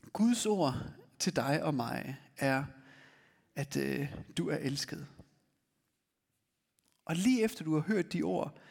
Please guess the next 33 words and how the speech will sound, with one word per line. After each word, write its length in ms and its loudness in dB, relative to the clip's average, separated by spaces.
så 160 -2
kan 120 -4
det 100 0
være, 120 2
at 60 0
du 60 -4
kender 260 0
det, 140 0
at 100 -4
tanken, 500 -4
den 120 0
kan 120 -6
komme 260 -2
til 180 -4
dig: 120 -6
"Jeg 160 -4
tror 360 -4
ikke, 220 -4
Gud 180 2
kan 160 -4
elske 340 2
mig, 460 -8
når 120 -2
jeg 180 0
har 120 -6
gjort 540 -6
det 140 -8
der." 140 -16
Det 80 -2
er 40 -4
den 180 0
lille 260 2
løgn, 480 -2